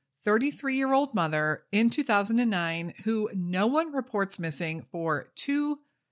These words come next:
years. And then when she finally is, there's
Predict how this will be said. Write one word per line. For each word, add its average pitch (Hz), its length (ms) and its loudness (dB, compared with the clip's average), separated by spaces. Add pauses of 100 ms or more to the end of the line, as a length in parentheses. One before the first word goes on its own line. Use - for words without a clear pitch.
(160)
years. 190 640 0 (680)
And 190 160 0
then 226 280 2 (100)
when 196 160 0
she 190 220 -4
finally 170 500 -2
is, 269 600 0 (760)
there's 247 240 0